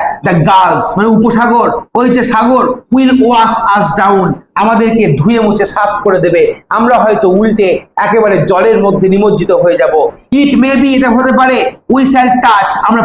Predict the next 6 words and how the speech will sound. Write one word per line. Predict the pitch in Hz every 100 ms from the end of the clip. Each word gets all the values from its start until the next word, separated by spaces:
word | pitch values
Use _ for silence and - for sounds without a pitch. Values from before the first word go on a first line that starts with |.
| 226
স্পর্শ | - 226 226 226
করব | 226 214 196 202 185 - -
the | 185 175
happy | 208 214 220 247 240 175
isles, | 170 143 - - -
মানে | 185 190